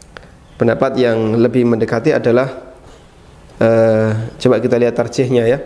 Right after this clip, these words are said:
Pendapat yang lebih kuat dalam hal ini adalah pendapat mayoritas ulama bahwa haji dengan menggunakan harta haram hukumnya sah, sehingga telah menggugurkan kewajiban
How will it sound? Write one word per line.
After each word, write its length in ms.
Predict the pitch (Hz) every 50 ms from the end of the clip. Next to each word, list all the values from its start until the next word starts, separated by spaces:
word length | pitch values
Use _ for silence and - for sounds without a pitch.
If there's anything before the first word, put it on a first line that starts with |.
| - - - - - - - - - - - - - - - - - -
Pendapat 340 | 123 127 127 170 180 170 175
yang 80 | 170 170 170
lebih 180 | 165 156 151
kuat 240 | 151 156 175 170 170
dalam 160 | 151 143 139
hal 140 | 139 127 123
ini 160 | 135 147 180 175
adalah 240 | 143 135 139 143 135 -
pendapat 420 | 139 127 127 123 - 160 151 139
mayoritas 480 | 143 143 143 135 135 131 135 123 - -
ulama 400 | 127 120 113 113 135 165 196 - - - - - - - - -
bahwa 320 | - 139 131 131 135 139
haji 320 | 139 127 123 - - 170 160
dengan 240 | 151 135 135 131 135
menggunakan 560 | 131 127 123 127 127 127 127 143 139 139 127
harta 220 | 120 123 - 123 123
haram 320 | 131 131 135 165 175 170
hukumnya 460 | 156 127 117 127 123 127 123 113 110
sah, 500 | - - 160 175 185 185 - - - - - - - - - - - - - - - - - - - - - - -
sehingga 840 | - - - 135 135 135 131 147 156 170 180 180 185 185 190 180 - - -
telah 240 | - 151 156 165 165
menggugurkan 800 | 160 143 139 131 - - 160 160 160 160 165 151 147 147 151 147
kewajiban 640 | 147 127 120 123 - 131 110 123 110 104 101 98